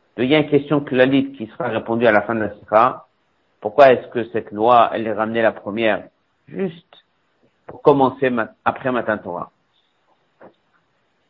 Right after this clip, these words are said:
Avant de continuer, on va rappeler un sujet qui sera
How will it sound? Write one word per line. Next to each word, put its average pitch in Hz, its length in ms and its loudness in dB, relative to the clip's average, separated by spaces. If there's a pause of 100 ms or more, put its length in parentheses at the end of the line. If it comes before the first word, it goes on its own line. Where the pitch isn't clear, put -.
(1400)
Avant 127 360 4
de 143 560 6
continuer, 135 760 -2 (2500)
on 127 100 -4
va 143 120 4
rappeler 147 600 0 (2000)
un 135 120 -4
sujet 143 340 -6
qui 147 160 -6
sera 139 540 2